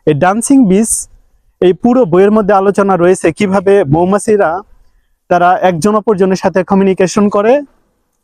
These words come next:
এবং এটা আরেকটা বিষয় সেখানে লেখা আছে,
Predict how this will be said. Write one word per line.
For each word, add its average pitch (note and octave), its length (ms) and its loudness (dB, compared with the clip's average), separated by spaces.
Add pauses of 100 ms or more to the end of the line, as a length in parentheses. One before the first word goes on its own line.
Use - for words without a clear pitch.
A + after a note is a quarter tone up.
(160)
এবং F#3 340 2 (260)
এটা G#3+ 320 2
আরেকটা G3 360 0
বিষয় A3 380 0 (760)
সেখানে G#3+ 340 -2
লেখা G#3 280 0
আছে, G3+ 200 0